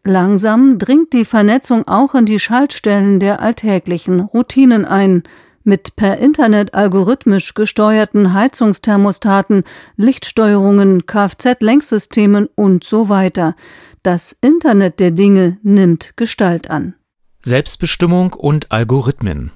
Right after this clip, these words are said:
Speaker 1: Wie selbstbestimmt ist der Mensch im digitalen On-Life? Handelt hier der emanzipierte Mensch oder der herrenlose Sklave einer programmierten Apparatur,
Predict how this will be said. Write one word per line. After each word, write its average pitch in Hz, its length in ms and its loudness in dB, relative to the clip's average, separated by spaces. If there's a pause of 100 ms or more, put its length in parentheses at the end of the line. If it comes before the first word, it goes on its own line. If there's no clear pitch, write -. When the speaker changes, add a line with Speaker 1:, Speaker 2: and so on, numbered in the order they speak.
(680)
Speaker 1:
Wie 254 120 4
selbstbestimmt 240 880 0
ist - 240 -4
der 262 140 2
Mensch 196 400 2
im 196 340 0
digitalen 196 840 0
On-Life? 190 800 2 (400)
Handelt 285 460 2
hier 240 200 2
der 208 360 0
emanzipierte 208 800 0
Mensch 196 500 4 (380)
oder 254 340 2
der 196 160 2
herrenlose 190 720 2
Sklave 196 680 0 (260)
einer 196 400 0
programmierten 202 800 0
Apparatur, 190 800 -2